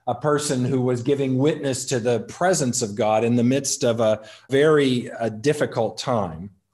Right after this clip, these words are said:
It's not an, easy to invite people to wake up to the presence of God when especially they are suffering, and the people of Joel's day were suffering. They were suffering under a locust plague that had pretty much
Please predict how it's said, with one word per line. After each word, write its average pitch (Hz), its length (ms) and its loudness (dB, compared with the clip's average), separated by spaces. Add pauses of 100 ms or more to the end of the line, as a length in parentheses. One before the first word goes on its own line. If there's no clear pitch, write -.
(960)
It's 147 200 -2
not 240 220 4
an, 202 300 2
easy 175 460 2
to 151 180 0
invite 151 440 2
people 147 300 -2
to 135 160 0
wake 139 320 0
up 151 180 0
to 147 80 -4
the 123 100 -4
presence 135 480 -2
of 110 140 -4
God 127 380 2
when 127 400 -2
especially 147 640 -2
they 127 240 0
are 117 120 2
suffering, 110 640 -4
and 113 320 -2
the 117 60 -2
people 135 420 -2
of 117 120 -2
Joel's 127 420 0
day 113 300 0
were 117 600 2 (200)
suffering. 98 720 -2
They 120 140 0
were 127 140 0
suffering 147 680 -2
under 131 600 2 (680)
a 117 80 2
locust 143 560 2
plague 98 400 -4
that 110 180 -2
had 117 260 -4
pretty 165 280 -2
much 123 760 -2